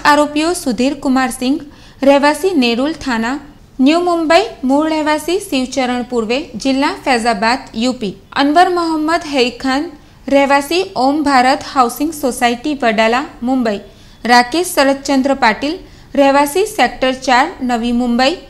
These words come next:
વિનોદ પ્રહલાદ કોકરે, રહેવાસી બેલાપુર, નવી મુંબઈ, તેમજ હમીદ ઉસ્માન રીંડાણી,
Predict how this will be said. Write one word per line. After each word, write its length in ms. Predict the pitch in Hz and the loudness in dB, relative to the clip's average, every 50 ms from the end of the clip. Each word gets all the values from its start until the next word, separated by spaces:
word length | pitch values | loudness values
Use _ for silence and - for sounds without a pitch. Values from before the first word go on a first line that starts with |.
| - - - - - - 233 | -20 -20 -20 -20 -12 -4 0
વિનોદ 320 | 262 277 269 294 339 381 - - | 2 4 4 4 2 0 -2 -2
પ્રહલાદ 440 | 302 294 285 269 262 254 254 262 - - - | 0 2 2 2 4 4 4 2 2 -2 -2
કોકરે, 400 | - 269 247 254 262 269 262 285 339 - - - - | 0 0 0 0 0 0 0 0 -2 -4 -12 -10 -4
રહેવાસી 540 | 233 262 254 247 262 254 262 262 - 311 | -2 -2 0 2 0 0 0 0 -4 -4
બેલાપુર, 540 | 311 233 233 233 226 233 226 233 - 285 330 349 | 0 2 2 2 2 0 0 0 -2 -4 -2 0
નવી 240 | 294 254 226 208 226 | 0 0 0 0 0
મુંબઈ, 340 | 233 247 277 294 247 214 190 - - - - - - | 0 2 2 2 0 -2 -4 -6 -10 -20 -20 -10 -2
તેમજ 220 | - 269 254 262 269 269 - - | 0 2 2 2 0 -2 -4 0
હમીદ 280 | 294 294 294 349 370 - - | 2 2 2 2 -2 -4 -6
ઉસ્માન 440 | - 311 269 - 285 302 339 349 311 - - | -8 -8 -6 -2 -2 -2 -2 -2 -6 -6 -6
રીંડાણી, 640 | 262 262 262 247 247 247 254 254 254 262 285 359 | -4 -2 0 0 0 0 2 2 2 2 0 -2